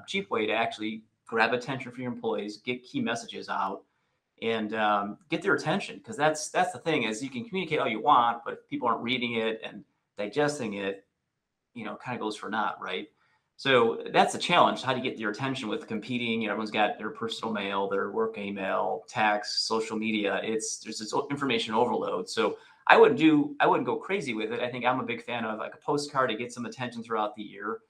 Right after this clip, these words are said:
and then kinda maybe build that off of what your campaign is for the year, and then kinda hit 'em once a month, every four, five, six weeks with a general plan or a message, kinda back to your goals of what you wanna accomplish, and have those communications kind of build off of that.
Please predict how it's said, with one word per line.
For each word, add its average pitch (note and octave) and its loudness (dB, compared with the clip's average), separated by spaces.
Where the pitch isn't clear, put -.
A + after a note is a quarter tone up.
and B2 -12
then A#2+ -4
kinda C#3 2
maybe B2 0
build B2 2
that A#2 6
off A#2 4
of G#2+ -6
what A#2 -2
your A#2 -8
campaign C3 -6
is G#2+ -6
for - -18
the - -20
year, F#2+ -16
and A2 -8
then A2+ -4
kinda C3+ -4
hit B2 -2
'em A2+ -2
once D#3+ 4
a D#3 0
month, D3 8
every C#3+ 2
four, C#3+ 0
five, B2+ 4
six - -6
weeks B2 -2
with A2 -6
a A2+ -8
general A#2+ -2
plan A#2 -4
or G2+ 0
a G#2 -2
message, G#2+ -4
kinda B2+ -8
back C#3+ 0
to - -8
your B2 -6
goals A#2 0
of F#2 -14
what A2 -2
you G#2+ -10
wanna G#2+ -6
accomplish, A#2+ -6
and G#2+ -18
have G#2 -6
those G#2 -6
communications G#2 -8
kind G2+ -10
of - -14
build G2+ -2
off F#2+ 0
of - -20
that. - -16